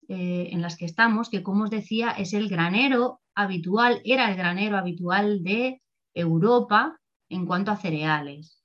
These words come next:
Ahora nos vamos a preguntar, y ya nos estamos preguntando, qué va a pasar con, vamos, y ya está sucediendo, qué está pasando con el precio de los alimentos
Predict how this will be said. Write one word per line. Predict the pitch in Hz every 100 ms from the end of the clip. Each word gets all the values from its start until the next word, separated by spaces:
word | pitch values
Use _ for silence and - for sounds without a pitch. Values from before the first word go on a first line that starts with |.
| -
Ahora | 160 180
nos | 190 165
vamos | 175 185
a | 180
preguntar, | 175 175 180 190 202
y |
ya | 180
nos | 180
estamos | 175 175 180 175
preguntando, | - 175 170 175 208 220 208 233 _ _
qué | 208
va | 202
a |
pasar | 180 170 208 202
con, | 180 -
vamos, | 190 165
y | 160 156
ya | 156
está | -
sucediendo, | 165 175 185 180 196 202
qué | 190
está | 185
pasando | 185 170 180
con | 185
el | 175 160
precio | 170 202
de | 190
los | 165 160
alimentos | 160 156 202 214 208